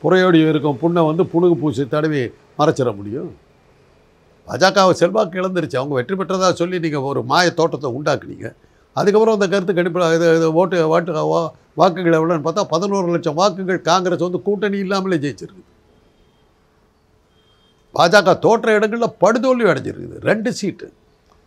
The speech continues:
காங்கிரஸ் தோத்ததா இருந்தா கூட முப்பது சீட்டு, நாற்பது சீட்டு வாங்கி ஜெயிக்க தோத்துருக்கு. ஆட்சியை இழந்திருக்கிறதுங்கிறது வேற. கண்ணியமான தோல்வி. பாஜகவுடைய தோல்விகள் க-, அவமானம், அவமானகரமான, சொல்ல முடியாத கே-, கேவலமான தோல்விகள்.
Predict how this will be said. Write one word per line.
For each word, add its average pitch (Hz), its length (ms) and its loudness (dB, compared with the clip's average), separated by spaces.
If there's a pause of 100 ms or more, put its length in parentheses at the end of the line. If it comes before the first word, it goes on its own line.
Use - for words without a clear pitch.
காங்கிரஸ் 214 460 2
தோத்ததா 233 360 4
இருந்தா 214 240 2
கூட 226 220 2
முப்பது 202 380 0
சீட்டு, 202 280 -2
நாற்பது 185 340 -2
சீட்டு 143 220 -4
வாங்கி 120 280 -6
ஜெயிக்க 104 300 -10
தோத்துருக்கு. - 320 -12 (680)
ஆட்சியை 196 400 2
இழந்திருக்கிறதுங்கிறது 165 580 -2
வேற. 104 240 -10 (540)
கண்ணியமான 233 520 4
தோல்வி. 123 400 -6 (420)
பாஜகவுடைய 220 580 4
தோல்விகள் 226 480 2
க-, 170 100 -2
அவமானம், 214 580 4
அவமானகரமான, 202 800 2
சொல்ல 190 280 -2
முடியாத 190 460 0
கே-, 151 200 -4
கேவலமான 180 560 0
தோல்விகள். 95 480 -12